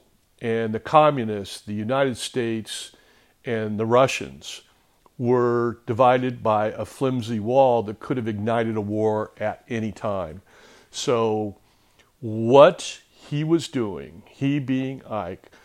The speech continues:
he wanted to fund and implement a C I A that would employ tactics like bribery, propaganda, subversion,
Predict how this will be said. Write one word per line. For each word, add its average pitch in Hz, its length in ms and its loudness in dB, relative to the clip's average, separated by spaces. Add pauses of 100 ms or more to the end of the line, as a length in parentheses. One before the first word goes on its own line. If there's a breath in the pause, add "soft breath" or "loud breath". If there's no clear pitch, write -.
(440 soft breath)
he 180 320 2
wanted 139 460 2
to 117 160 -6
fund 147 800 0
and 110 440 -6 (520)
implement 131 840 -4
a 113 160 -6
C 143 400 -4
I 123 180 0
A 98 580 -4 (560 soft breath)
that 123 280 0
would 113 520 -2 (380 soft breath)
employ 127 520 -2
tactics 151 720 -4
like 104 260 -8
bribery, 131 560 -2
propaganda, 107 920 -4 (340 soft breath)
subversion, 131 1080 -2